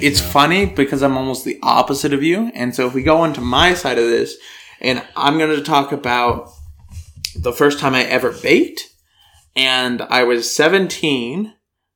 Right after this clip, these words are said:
Speaker 1: 'cause I have done small other meals before. I gave it a go, but I had never done baking 'cause my mom's a good baker, and whenever we wanted baked goods, she would do that. She was a champion of banana bread,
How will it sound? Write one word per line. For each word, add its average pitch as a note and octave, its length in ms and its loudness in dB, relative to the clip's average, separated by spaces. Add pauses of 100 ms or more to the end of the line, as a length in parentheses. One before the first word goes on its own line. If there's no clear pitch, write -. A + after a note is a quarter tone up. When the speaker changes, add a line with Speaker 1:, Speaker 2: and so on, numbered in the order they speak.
(120)
Speaker 1:
'cause D3+ 300 0
I F#3 80 4
have G#3 180 2
done A3 320 2
small D3 540 0
other C3 200 2
meals B2 380 -2
before. D#3 580 0 (760)
I C3 100 2
gave D#3 260 2
it D#3 80 4
a A#2 60 0
go, A#2 500 4
but A#2+ 120 -4
I A#2 60 0
had A#2 100 0
never D3 200 0
done D#3+ 240 2
baking B2+ 360 0
'cause - 120 -18
my A#2 120 -6
mom's E3+ 280 4
a D3+ 40 -2
good C#3+ 160 4
baker, A#2+ 260 -2
and B2 180 -6
whenever C#3 320 2
we C3+ 140 2
wanted B2 460 2
baked A#2 360 4
goods, A#2+ 440 0 (240)
she - 240 -2
would A#2+ 180 2
do A#2+ 140 2
that. - 360 -8 (280)
She - 180 -2
was C3+ 160 6
a A#2+ 80 -2
champion C3 480 0
of A2+ 420 0 (520)
banana B2 320 4
bread, G#3+ 380 2